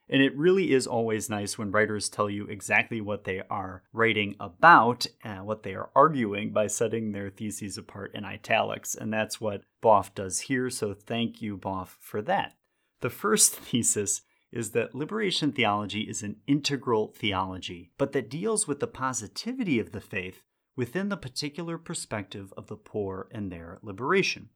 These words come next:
What does it mean? <laughs> Boff is relying on some traditional philosophical distinctions, and the philosopher in me loves it.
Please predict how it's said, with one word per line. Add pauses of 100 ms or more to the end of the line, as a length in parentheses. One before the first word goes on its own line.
(180)
What
does
it (280)
mean?
<laughs>
Boff (160)
is
relying
on
some
traditional (300)
philosophical
distinctions,
and
the
philosopher
in
me (420)
loves
it.